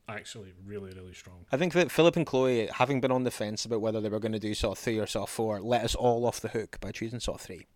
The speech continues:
Speaker 1: Agreed, agreed, agreed.
Speaker 2: Because four is bad.
Speaker 1: Yeah, have you finished with the Saw stuff?
Speaker 2: I believe I have, yeah.
Speaker 1: Cool, well, I'm gonna continue with something from Kevin, 'cause you just mentioned them. Um, Kevin, going back to last week, you know, remember, if you recall, Mitch, live in the middle of the recording,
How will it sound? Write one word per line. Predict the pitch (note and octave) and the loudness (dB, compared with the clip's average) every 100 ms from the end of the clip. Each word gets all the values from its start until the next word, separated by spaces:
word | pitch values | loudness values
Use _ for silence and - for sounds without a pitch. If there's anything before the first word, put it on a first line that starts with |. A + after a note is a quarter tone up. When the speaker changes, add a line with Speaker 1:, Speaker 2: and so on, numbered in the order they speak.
| - | -18
Speaker 1:
Agreed, | G#2 G2+ G#2 G#2 G#2 | -14 -10 -8 -8 -10
agreed, | A#2+ G#2+ A2 G#2+ - | -14 -10 -8 -8 -10
agreed. | A2+ G2+ - | -12 -12 -12
Speaker 2:
Because | A#2+ A2+ - | -14 -12 -12
four | - B2 A2+ G#2 | -6 -2 -2 -4
is | F#2+ - - - | -8 -12 -16 -16
bad. | C#2 - - - - - - | -14 -12 -12 -12 -14 -14 -10
Speaker 1:
Yeah, | A#2+ B2+ D3 | -6 -4 -2
have | E3 - | -4 2
you | G#3 A#3+ G#3 | 2 2 -2
finished | - A3 G#3+ - | -6 -6 -6 -2
with | G#3 | -4
the | G3+ | -2
Saw | - G#3 A3+ | -4 -4 -6
stuff? | - - - - - - | -6 -8 -12 -20 -14 -4
Speaker 2:
I | A#2+ A2+ | -2 -2
believe | A2 A#2 A#2+ | -4 -4 -4
I | C3 | -4
have, | C3+ B3+ A#2+ G#2+ | -4 -6 -6 -8
yeah. | C#3 | -6
Speaker 1:
Cool, | E3 C#3+ | -4 -2
well, | D#3 | 0
I'm | G#3+ | 0
gonna | G#3+ | 0
continue | - C3 D#3 D3+ | -2 -4 -4 -4
with | C3+ | -4
something | C#3+ C3 B2+ | -4 -6 -8
from | B2 | -10
Kevin, | G2+ C3+ D#3 E3+ C3 A#2 A#2+ - | -8 -6 -6 -6 -4 -6 -8 -10
'cause | A#2+ G#2+ - - | -8 -6 -8 -10
you | A2 G#2+ | -12 -10
just | G2+ A#2+ | -8 -8
mentioned | B2 D#3+ D#3 | -8 -6 -4
them. | A#2+ A#2+ - | -4 -8 -4
Um, | D3+ D3 D#3 | 0 0 -2
Kevin, | - A3+ A#3+ | -2 0 2
going | G#3+ | 4
back | F#3 F3+ | 4 0
to | - | -2
last | A2 C3 D#3+ - | -8 -4 -4 -4
week, | E3+ A#2+ | -4 -4
you | |
know, | E3+ G3 G3+ | -2 -2 -2
remember, | D#3+ G3 A3+ G#3+ | -2 0 0 0
if | G#3 | 0
you | F3+ | -2
recall, | C#3 - C3+ E3 | -2 -6 -6 -6
Mitch, | E3+ D#3 - - | -6 -8 -8 -8
live | C#3+ F3 G3 G#3 G3 | -8 -8 -4 -2 0
in | F#3 | -2
the | D3+ | -2
middle | C#3+ D#3 | -2 -4
of | C#3+ | -2
the | B2 | -4
recording, | A#2+ A#2 C3 D3 D#3 | -6 -6 -6 -2 -2